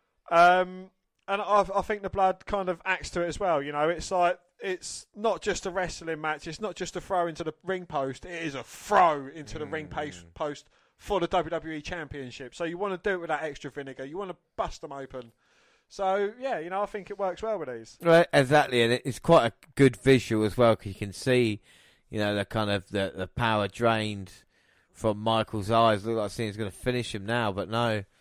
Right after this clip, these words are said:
Speaker 1: Well, he looked out on his feet. John Cena was hoping for the, uh, attitude adjustment, but Michaels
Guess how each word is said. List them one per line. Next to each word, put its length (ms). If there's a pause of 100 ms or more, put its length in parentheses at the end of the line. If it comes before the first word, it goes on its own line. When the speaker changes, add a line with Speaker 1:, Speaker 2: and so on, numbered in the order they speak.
Speaker 1:
Well, 180
he 80
looked 220
out 160
on 80
his 160
feet. 360
John 200
Cena 340
was 160
hoping 360
for 160
the, 260
uh, 260
attitude 480
adjustment, 640
but 160
Michaels 760